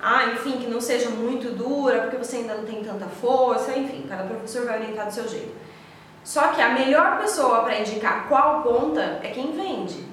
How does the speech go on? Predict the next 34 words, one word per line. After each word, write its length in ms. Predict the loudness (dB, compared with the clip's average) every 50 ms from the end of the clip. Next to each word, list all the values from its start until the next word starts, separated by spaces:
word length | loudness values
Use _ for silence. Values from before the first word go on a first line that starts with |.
| -16 -18 -20 -20 -20 -20 -20 -20 -20 -20 -20 -20 -20 -20 -20 -20 -20 -20 -20 -20 -20 -20 -20 -20 -14
Sim, 240 | -8 -4 -2 0 2
ó, 180 | 4 4 4 4
eu, 280 | 2 2 0 0 -2 -2 -2
eu 120 | -4 -4 -2
tenho 200 | -4 -4 -4 -4
que 60 | -2 -2
chegar 260 | -2 0 0 0 2
na 200 | 2 2 4 4
loja 220 | 4 6 4 4 2
sabendo 760 | 2 2 2 2 2 2 2 0 0 -2 -2 -4 -6 -6 -8 -10 -12 -16 -12 -2
qual 160 | 2 4 4 6
é 120 | 4 4
o 80 | 2 0
nível 340 | 0 0 0 2 2 0 0
de 80 | -2 -4
força 380 | -2 -2 0 0 0 0 -2 -4 -4
do 60 | -4
meu 160 | -4 -4 -4
pé, 480 | -4 -2 0 0 2 0 0 -2 -6 -8 -12 -14 -18 -20 -20 -16
se 200 | -8 -4 0 2
meu 200 | 4 4 4 2
pé 140 | 2 2 2 2
é 20 |
largo, 360 | 4 4 4 4 4 2 0 -2
se 120 | -4 -4
ele 180 | -6 -6 -4 -4
não 100 | -6 -4
é, 440 | -4 -4 -2 -2 0 0 0 -2 -4
enfim, 480 | -6 -8 -8 -8 -6 -6 -6 -6 -8 -10 -10 -14 -16 -18 -20 -20 -8
e 120 | -6 -4 0
perguntar 440 | 2 2 2 2 2 0 0 0 0
pra 80 | -2 -4
quem 160 | -6 -8 -8
vende. 480 | -6 -4 -4 -4 -4 -4 -4 -6 -8